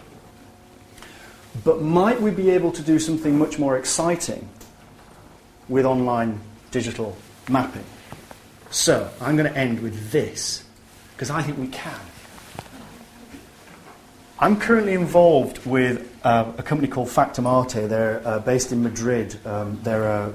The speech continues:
a, an artist workshop. And we're proposing to make a forty by eighty metre three-dimensional relief map of the world and put it on an island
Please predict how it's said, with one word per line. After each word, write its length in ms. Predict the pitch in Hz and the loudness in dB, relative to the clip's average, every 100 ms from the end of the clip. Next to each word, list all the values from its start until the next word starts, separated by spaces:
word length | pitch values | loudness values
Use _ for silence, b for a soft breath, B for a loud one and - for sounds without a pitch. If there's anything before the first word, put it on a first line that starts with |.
| - | -10
a, 140 | 110 104 | -8 -4
an 100 | 117 | 0
artist 440 | 123 127 110 - | 0 0 -4 -6
workshop. 520 | 117 120 120 - 107 - - B B B | -2 0 -2 -6 -10 -12 -18 B B B
And 140 | - 120 | -8 -4
we're 80 | 139 | -4
proposing 640 | - - 220 214 180 156 | -6 -4 0 0 0 -2
to 120 | 160 | -2
make 360 | 160 156 127 - | -2 -2 -2 -6
a 60 | |
forty 520 | - - 170 185 185 | -10 -4 -2 -2 -4
by 280 | 151 147 143 147 | -4 -2 -2 -2
eighty 400 | 147 143 - 131 | -4 -4 -8 -6
metre 720 | 139 147 156 156 - 107 90 - B B B B B B - | -4 -2 0 -2 -4 -8 -10 -14 B B B B B B -20
three-dimensional 720 | - 160 160 151 147 - 139 | -2 2 2 2 0 -2 -4
relief 360 | 123 127 135 - | -2 -2 -2 -4
map 380 | 131 131 113 - | -4 -4 -4 -10
of 100 | 107 | -8
the 80 | 117 | -4
world 480 | 120 120 107 104 98 - - B B B B B | -2 0 -2 -6 -10 -14 -20 B B B B B
and 180 | 127 120 | -10 -6
put 160 | 165 156 | 0 2
it 260 | 143 - - - | 2 -4 -18 -2
on 140 | 147 139 | 2 4
an 80 | 139 | 6
island 560 | 135 131 117 110 104 | 4 4 0 -2 -6